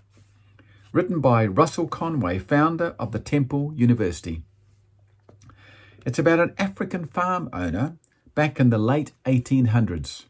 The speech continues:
He heard of many other farmers all across the continent who had become wealthy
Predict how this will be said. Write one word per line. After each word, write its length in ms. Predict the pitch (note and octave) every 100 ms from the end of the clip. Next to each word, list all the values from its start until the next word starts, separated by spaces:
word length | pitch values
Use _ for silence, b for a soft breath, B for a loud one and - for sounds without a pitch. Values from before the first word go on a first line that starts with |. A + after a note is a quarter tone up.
| _ _ _ _ b b b
He 180 | b D3+
heard 340 | A2+ G3 F3+ A#2
of 100 | F#2+
many 320 | A#2+ D#3+ E3
other 180 | D#3 C3
farmers 520 | C3+ A#2+ G2+ F2 - -
all 320 | F3 F#3 F#3
across 340 | F#3 - D#3+
the 140 | - C3
continent 680 | - G#3+ - - D#2+ - _ b b b b
who 120 | B2+
had 100 | A#2+
become 380 | B2 C3+ A#2 G#2
wealthy 540 | D3+ D#3+ - E2+